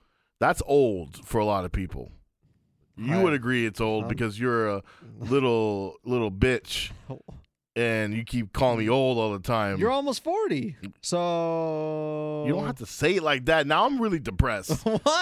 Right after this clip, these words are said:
Speaker 2: I
Speaker 1: I'm
Speaker 2: mean, I
Speaker 1: really depressed. In five years, I become forty.
Speaker 2: It's cool.
Speaker 1: That
Speaker 2: The Kardashians are forty years old.
Speaker 1: But they're rich. I'm not.
Speaker 2: <laughs> Okay, okay. All right.
Speaker 1: That's the difference. And they're better looking than I am.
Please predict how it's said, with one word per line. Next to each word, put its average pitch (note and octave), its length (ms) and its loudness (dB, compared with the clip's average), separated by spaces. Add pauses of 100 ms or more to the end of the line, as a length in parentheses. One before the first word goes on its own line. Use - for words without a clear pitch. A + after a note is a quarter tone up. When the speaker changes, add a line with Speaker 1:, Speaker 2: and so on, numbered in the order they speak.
(120)
Speaker 2:
I F3 120 8
Speaker 1:
I'm A3 60 4
Speaker 2:
mean, G#3+ 80 4
I G3 160 2
Speaker 1:
really F3 320 6
depressed. C3+ 320 0
In D3 80 2
five G#3 400 6
years, F3 320 2
I D#3 140 6
become E3 380 -2
forty. D3 460 0
Speaker 2:
It's - 200 0
cool. F#4+ 480 0 (240)
Speaker 1:
That A3 240 8
Speaker 2:
The B3 60 4
Kardashians A#3+ 600 0
are G3 80 0
forty D#3 280 -2
years C3 220 0
old. A#2+ 320 -2
Speaker 1:
But E3+ 200 0
they're A#3+ 160 4
rich. D#3 580 0
I'm F#3+ 280 2
not. F#3+ 420 4
Speaker 2:
<laughs> - 40 0
Okay, G3+ 520 2
okay. D#3+ 540 -6 (320)
All D3 160 -8
right. B2+ 200 -10
Speaker 1:
That's G3 320 4
the D#3+ 100 -6
difference. D#3 380 -2
And D3+ 80 0
they're D#3+ 160 6
better G3 320 4
looking G3+ 360 -2
than C#3+ 140 -2
I D3 220 0
am. G2+ 220 -4